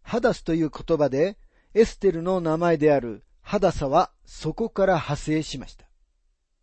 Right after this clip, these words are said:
ですから、実際にエステルという名前の女性と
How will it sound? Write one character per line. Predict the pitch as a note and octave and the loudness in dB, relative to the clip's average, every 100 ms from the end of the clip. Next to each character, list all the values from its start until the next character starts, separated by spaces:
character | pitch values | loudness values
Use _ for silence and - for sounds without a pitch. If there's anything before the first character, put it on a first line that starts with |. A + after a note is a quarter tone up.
| _ _ _ _ _ _ _ _ _ _ _ _ _ _ _ _ _ _ _ _ _ _ _ _ - - - _ - | _ _ _ _ _ _ _ _ _ _ _ _ _ _ _ _ _ _ _ _ _ _ _ _ -20 -20 -20 _ -8
で | G#3 | -6
す | - | 2
か | E3+ | 2
ら、 | D#3 | 2
実 | E3 F#3 - A3 | -2 -2 0 -2
際 | |
に | G#3+ | 0
エ | A3+ | 0
ス | B3+ | -2
テ | - G#3 | 0 0
ル | |
と | F3 F3 | 2 0
い | F3+ | 0
う | E3 | 0
名 | D#3+ | 0
前 | F3 F#3 | 0 0
の | F3 | -2
女 | D3 C#3+ D#3 | -4 -2 -2
性 | D#3+ D#3 | 0 -2
と | - D#3 G#3 | 0 0 0